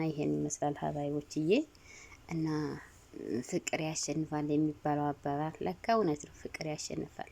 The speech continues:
አያችሁ ሀይሚዬና ፍ-፣ ብሩኬ እንደዛ ሆነው እንደዛ ደርሰው ዙሮ ዙሮ ያው ፍቅር ደብ ባረጋቸው። ምክንያቱም ፍቅር ማለት እንደዚህ ነው። አያችሁ ጠብ ባረጋቸው። ፍቅር ማለት ፍቅር ያሸንፋል ይባላል። የምሬ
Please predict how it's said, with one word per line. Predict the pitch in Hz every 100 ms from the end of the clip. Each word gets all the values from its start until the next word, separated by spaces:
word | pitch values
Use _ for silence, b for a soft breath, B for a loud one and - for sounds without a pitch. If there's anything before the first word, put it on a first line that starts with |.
| -
አያችሁ | 175 202 220 - 269 - B B B B
ሀይሚዬና | 196 190 180 185 180
ፍ-፣ | 175 - 175 160 160
ብሩኬ | 185 185 - 196
እንደዛ | 196 196 208 - - - 427 381
ሆነው | 330 311 302 302 302 302
እንደዛ | 302 320 320 - 381
ደርሰው | 339 294 - - 370 -
ዙሮ | 220 233 240
ዙሮ | 220 233 226
ያው | 240 220 190
ፍቅር | - 214 320 320
ደብ | 190 214
ባረጋቸው። | - 151 147 151 151 - 170
ምክንያቱም | - 285 285 302 294 B B B
ፍቅር | - 214 202
ማለት | 185 180 175
እንደዚህ | 151 147 151
ነው። | 170
አያችሁ | 190 208 -
ጠብ | - 240 170
ባረጋቸው። | 151 151 151 160 - - - -
ፍቅር | - 165 - 165
ማለት | 156 165 175
ፍቅር | - - -
ያሸንፋል | 151 151 - 156 156 - - 151
ይባላል። | 147 - - - - B B B B B
የምሬ | 220 226 208